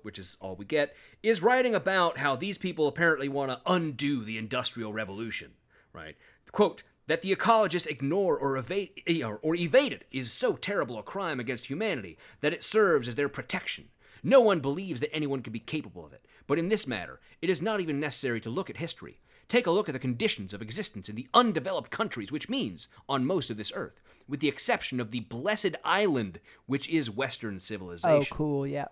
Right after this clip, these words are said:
Speaker 2: Thanks, Ayn
Speaker 1: That was
Speaker 2: Rand.
Speaker 1: human existence was the "the" she was referring to there. But, uh, all the, there's an underlying assumption to all of this, because again, they're talking about environmentalism, they're talking about reducing,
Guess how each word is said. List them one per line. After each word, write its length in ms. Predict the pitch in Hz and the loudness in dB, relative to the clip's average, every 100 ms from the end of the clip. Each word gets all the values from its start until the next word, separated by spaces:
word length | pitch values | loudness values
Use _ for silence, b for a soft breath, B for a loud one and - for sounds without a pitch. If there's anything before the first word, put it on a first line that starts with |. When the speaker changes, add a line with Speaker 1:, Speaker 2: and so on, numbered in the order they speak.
| - | -8
Speaker 2:
Thanks, 280 | 196 202 180 | -6 -6 -6
Ayn 260 | 180 180 175 | -4 -2 2
Speaker 1:
That 80 | 151 | 2
was 120 | 143 | 2
Speaker 2:
Rand. 520 | 143 147 151 151 - | -2 -4 -4 -4 -6
Speaker 1:
human 380 | - 220 226 185 | 2 4 6 4
existence 580 | 131 143 151 123 98 113 | 2 0 0 -2 -6 -4
was 240 | 110 95 | -4 -4
the 240 | 104 101 98 | -8 -8 -8
"the" 400 | 98 135 107 85 | -2 0 0 -4
she 120 | - | -10
was 160 | 87 85 | -12 -14
referring 360 | 85 92 85 | -10 -10 -10
to 200 | - 82 | -12 -16
there. 240 | 76 76 71 B B | -14 -16 -18 B B
But, 260 | - 147 - _ | 2 2 0 _
uh, 580 | 143 131 120 104 87 71 - _ _ - | 0 2 2 0 -4 -10 -20 _ _ -8
all 240 | 233 370 | -2 -2
the, 220 | 339 262 - | 0 -4 0
there's 200 | 233 247 | 0 0
an 100 | 254 | -2
underlying 540 | 254 302 302 262 220 | -2 2 4 4 4
assumption 580 | 165 - 294 302 127 98 | 0 0 0 -2 -4 -6
to 100 | 143 | -8
all 300 | - 233 247 | -6 -4 -2
of 140 | 110 | -4
this, 320 | 78 69 - - B B | -6 -6 -6 -6 B B
because 220 | 151 185 | 2 2
again, 300 | 180 240 190 147 | 4 4 6 4
they're 100 | 143 | 2
talking 300 | 147 135 123 | 2 2 0
about 160 | 117 | 0
environmentalism, 920 | 107 92 85 104 143 131 123 110 110 98 | -2 -6 -6 -2 -2 -2 -4 -4 -6 -6
they're 100 | 95 | -8
talking 300 | 107 95 90 | -8 -8 -8
about 200 | 92 98 | -10 -10
reducing, 720 | 92 95 156 - 113 104 | -12 -8 -4 -2 -4 -6